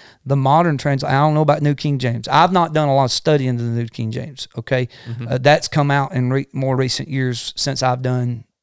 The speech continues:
Speaker 1: all my, my digging.
Speaker 2: Yeah.
Speaker 1: But, um, the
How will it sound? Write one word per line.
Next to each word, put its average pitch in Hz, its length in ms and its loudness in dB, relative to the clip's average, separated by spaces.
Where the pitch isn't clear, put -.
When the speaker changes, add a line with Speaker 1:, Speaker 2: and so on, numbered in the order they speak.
Speaker 1:
all 139 140 2
my, 127 260 -6
my 131 140 -4
digging. 120 400 -4
Speaker 2:
Yeah. 120 260 -4
Speaker 1:
But, 135 360 6
um, 123 400 2
the 135 480 0